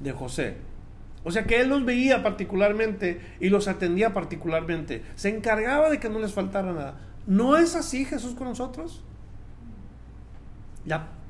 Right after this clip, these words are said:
foto, la imagen de Cristo en José de encargarse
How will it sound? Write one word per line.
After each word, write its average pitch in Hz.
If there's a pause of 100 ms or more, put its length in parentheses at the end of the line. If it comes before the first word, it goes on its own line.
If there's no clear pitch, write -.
foto, 147
la 135
imagen 202
de 190
Cristo 202 (160)
en 156
José 165
de 175
encargarse 190